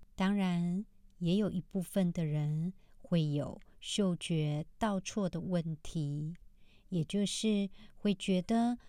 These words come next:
所有东西闻起来都有发臭的味道，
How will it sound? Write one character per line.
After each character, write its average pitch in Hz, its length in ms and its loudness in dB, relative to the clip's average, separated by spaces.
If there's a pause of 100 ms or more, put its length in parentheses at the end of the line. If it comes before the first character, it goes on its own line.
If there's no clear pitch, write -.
(120)
所 175 280 2
有 277 180 4
东 208 220 0
西 214 200 -2
闻 165 300 0
起 180 240 0
来 147 420 -4 (320)
都 170 200 2
有 165 260 -2
发 185 300 -2
臭 190 260 -4
的 165 140 -2
味 170 340 0
道， 175 380 -2